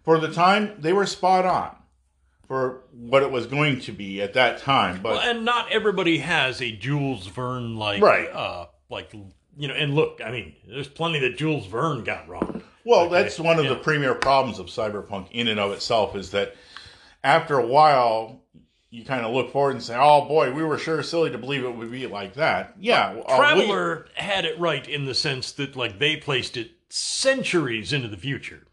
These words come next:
Speaker 2: Centuries and centuries.
Speaker 1: And there had been many falls
Speaker 2: You know,
Speaker 1: and
Speaker 2: not like,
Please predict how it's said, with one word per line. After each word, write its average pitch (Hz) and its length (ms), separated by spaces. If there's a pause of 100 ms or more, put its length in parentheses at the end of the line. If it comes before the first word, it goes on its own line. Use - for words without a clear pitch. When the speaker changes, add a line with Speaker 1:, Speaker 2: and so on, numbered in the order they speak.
(140)
Speaker 2:
Centuries 139 560
and 92 100
centuries. 131 120
Speaker 1:
And 139 80
there 147 100
had 139 80
been 131 160
many 135 200
falls 127 500
Speaker 2:
You 151 80
know, 110 120
Speaker 1:
and 104 520 (260)
Speaker 2:
not 165 220
like, 156 320